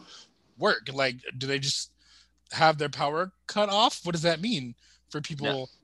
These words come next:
Speaker 2: who have those bills?
Speaker 3: No one knows. Um,
Speaker 1: Right.
Speaker 3: so the,
Speaker 1: <laughs>
Speaker 3: uh, so Texas officials, including, um, Texas, uh, Governor, uh, Greg Abbott, um, has, uh, like, is coming out and saying, you know, "It is unacceptable,"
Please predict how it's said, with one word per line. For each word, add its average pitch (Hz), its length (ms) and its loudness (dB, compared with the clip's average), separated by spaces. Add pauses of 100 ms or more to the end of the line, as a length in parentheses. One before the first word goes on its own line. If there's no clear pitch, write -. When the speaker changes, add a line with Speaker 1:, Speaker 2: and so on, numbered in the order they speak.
(300)
Speaker 2:
who 156 60 -8
have 185 220 6
those 135 220 2
bills? 120 380 -2
Speaker 3:
No 180 220 8
one 202 500 6
knows. - 720 -2
Um, 127 100 6
Speaker 1:
Right. 92 280 6 (120)
Speaker 3:
so 156 500 2
the, 151 200 4
Speaker 1:
<laughs> 151 480 8
Speaker 3:
uh, 135 180 6 (680)
so 165 200 -2
Texas 190 480 0
officials, 175 540 0
including, 165 640 2
um, 135 320 2
Texas, 147 540 -4
uh, 131 340 4
Governor, 139 480 2
uh, 117 140 2
Greg 143 360 2
Abbott, 127 360 2 (300)
um, 123 460 2
has, 123 840 -2
uh, 135 60 0
like, 131 180 0
is 127 140 -8
coming 143 260 -2
out 131 120 2
and 131 80 -4
saying, 135 440 0
you 131 80 -2
know, 127 80 -2
"It 156 160 2
is 175 100 -4
unacceptable," 151 920 0